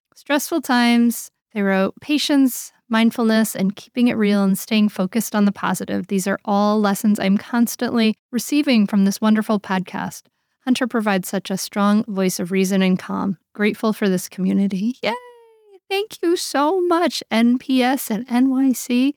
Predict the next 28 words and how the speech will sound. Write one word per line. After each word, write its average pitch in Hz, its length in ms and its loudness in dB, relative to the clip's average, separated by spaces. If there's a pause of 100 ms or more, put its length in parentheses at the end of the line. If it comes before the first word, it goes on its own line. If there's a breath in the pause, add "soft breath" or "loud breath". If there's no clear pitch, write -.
Really, 269 320 2
really 202 260 2
appreciate 202 460 0
it. 294 160 0 (500)
If 320 140 0
you 349 400 2 (220)
enjoy 339 800 2
the 262 160 0
Mindful 311 380 2
Mama 302 280 2
podcast, 269 540 -4
please 247 760 0 (180)
subscribe 214 680 -2
and 202 220 4
leave 294 460 2
your 240 360 2
rating 202 380 2
and 180 100 2
review 185 300 0
on 190 100 0
Apple 196 280 -6
Podcasts. - 600 -8
It - 140 -10
helps - 420 -8 (120)
the 214 100 -4
podcast 220 600 -4
grow 285 280 0
more. 269 580 2